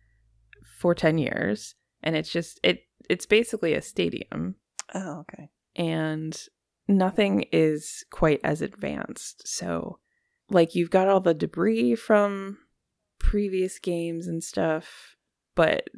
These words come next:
Speaker 1: it's not, like, a designed area where people can go hide. I mean, they can go hide in the stadium, like, in the tunnels and stuff, but it's not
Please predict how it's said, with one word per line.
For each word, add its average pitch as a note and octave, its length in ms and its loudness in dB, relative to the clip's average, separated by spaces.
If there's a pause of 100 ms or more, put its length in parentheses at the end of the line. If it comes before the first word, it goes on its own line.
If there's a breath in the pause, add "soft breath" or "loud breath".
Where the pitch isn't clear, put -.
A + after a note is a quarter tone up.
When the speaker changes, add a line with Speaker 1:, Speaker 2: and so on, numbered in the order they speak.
(220)
Speaker 1:
it's - 220 -4
not, F#3+ 300 2
like, D#3+ 480 0 (960)
a F3 40 2
designed D#3 920 0 (100)
area D3 560 -2 (140)
where C#3+ 360 -4
people - 300 -6
can E3+ 340 -6 (360 loud breath)
go A3+ 160 -2
hide. A3+ 500 0
I - 80 -8
mean, F3 160 -4
they F#3 120 -2
can A#3 140 -4
go G#3+ 120 4
hide D#3+ 360 -4
in D#3 320 0
the C#3 120 -2
stadium, - 880 -4
like, D#3 200 -6
in D#3+ 120 -4
the C3 80 -4
tunnels D3 400 -6
and - 160 -8
stuff, - 480 -10
but G1+ 320 -2 (320)
it's - 280 -4
not E3+ 500 -2